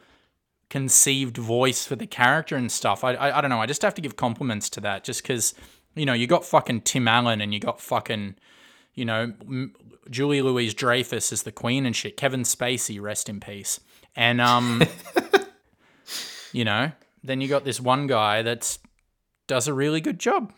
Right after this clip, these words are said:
Speaker 1: Anyway.
Speaker 2: It's, it's funny that you say that because I know who he is, not enough that I remember his name right now, but I know Kids in the Hall and I know this guy, mainly because the other comedy things I like,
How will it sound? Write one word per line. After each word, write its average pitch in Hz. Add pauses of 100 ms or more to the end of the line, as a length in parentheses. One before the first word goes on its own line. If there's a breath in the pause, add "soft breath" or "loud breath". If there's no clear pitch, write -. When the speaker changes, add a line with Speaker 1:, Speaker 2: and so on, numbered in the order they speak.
(140)
Speaker 1:
Anyway. 156
Speaker 2:
It's, - (100)
it's -
funny 208
that 185
you 123
say 120
that 101
because 98
I 135
know 180
who 156
he 120
is, 113
not 120
enough 110
that 104
I 95
remember 95
his 95
name 95
right 90
now, 95
but 117
I 127
know 165
Kids 131
in 120
the 107
Hall 101
and 101
I 98
know 104
this 98
guy, 98 (400 loud breath)
mainly 143
because 131
the 110
other 107
comedy 113
things 117
I 113
like, 110